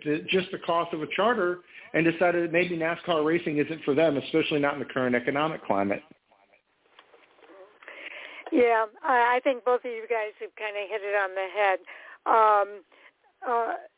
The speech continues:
Speaker 2: as much as nascar is seeking parity, uh, the charters system, uh, still makes it a little tough for some of these underfunded teams to be able to make the show. Um,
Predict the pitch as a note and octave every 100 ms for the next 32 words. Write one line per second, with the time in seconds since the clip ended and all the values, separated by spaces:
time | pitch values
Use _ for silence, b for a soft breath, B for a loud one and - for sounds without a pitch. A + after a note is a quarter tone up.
0 | - C4+ C4+ C4+ C#4+ D4 B3+ A#3+ A#3+ A#3
1 | B3+ A3+ G#3 F3+ - - - C4+ B3+ B3
2 | A3 - A3+ A3 G3+ F#3+ F3+ F3 - B
3 | B B - G#3+ G3 F#3+ F3+ F#3 - E4
4 | F#4+ G4 D#4+ A#3 - A#3 A#3+ A#3 A3+ F#3+
5 | - - A3+ G#3+ - A3 G3+ G3+ B B
6 | B - A3+ G3+ G3 F#3+ G#3 - - -
7 | B3+ A#3+ A#3 G#3+ - A3 G3+ G#3+ G#3 G3+
8 | - G#3+ - G#3+ F#3 A3 G#3 G3+ G3+ F3+
9 | G3 G3 F#3+ - F#3+ F#3 F3+ - G#3 F#3+
10 | F3+ - G#3 G3 F3 F#3 F#3 F#3 - -
11 | - - G3 F3+ F3 B B B B -
12 | G#3+ G3 F#3+ F#3